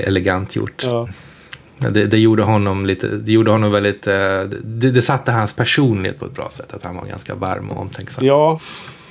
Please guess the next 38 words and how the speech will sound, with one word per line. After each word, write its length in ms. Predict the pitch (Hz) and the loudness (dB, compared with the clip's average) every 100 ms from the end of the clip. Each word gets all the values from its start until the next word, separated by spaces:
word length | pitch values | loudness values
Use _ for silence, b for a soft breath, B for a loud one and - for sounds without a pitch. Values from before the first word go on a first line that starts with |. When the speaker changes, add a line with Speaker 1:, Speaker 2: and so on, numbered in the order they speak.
| B B B B | B B B B
Speaker 2:
Men 160 | - 170 | 0 2
också, 760 | 190 - - 196 196 208 202 - _ _ - | 2 0 0 4 6 6 4 0 _ _ -2
eh, 520 | 160 156 156 151 90 - - - _ _ - | 0 2 2 0 -2 -4 -10 -16 _ _ -6
man 200 | 160 160 | -2 0
kan 160 | 175 | 0
tänka 360 | 165 185 147 151 | 2 2 2 0
sig 240 | 170 196 | 4 4
att, 160 | 180 165 | 4 4
eh, 180 | 156 147 - - | 4 4 0 -8
speciellt 480 | - 151 180 196 | -4 2 4 2
om 60 | 185 | 2
man 120 | 170 | 4
har 240 | 143 135 135 | 6 4 4
otroligt 680 | 131 - 151 127 123 127 | -2 -2 0 2 2 0
god 420 | 143 143 214 180 151 | 0 2 4 2 2
uppfostran, 680 | 143 - 120 110 - 120 | 0 0 -4 -2 -2 0
att 140 | 113 113 | 0 2
man, 440 | 120 113 113 - - | 2 2 -2 -6 -6
att 160 | 113 | -4
man 120 | 120 123 | 0 4
gör 240 | 180 123 | 4 4
så. 360 | - - 78 - _ b b b b b b | -2 -4 -4 -6 _ b b b b b b
Eh, 560 | - 131 120 120 - - | 0 4 4 2 0 0
och 120 | 139 | 2
att 180 | 139 131 | 4 2
man 120 | 127 | 2
har, 260 | 131 131 - | 2 2 0
har 180 | 139 131 | 2 2
s-, 180 | 123 - - - | 0 -8 -10 -10
eh, 460 | - - - - - | -8 -8 -8 -10 -6
är 40 | |
så 240 | 127 - 170 | 0 2 4
van 420 | 139 170 175 160 | 4 6 6 4
med 120 | 147 | 4
de 120 | 139 | 4
här, 260 | 131 120 117 117 117 | 4 4 4 2 2
eh, 60 | 113 b b b b b _ - | 0 b b b b b _ -2
eh, 140 | 139 | -2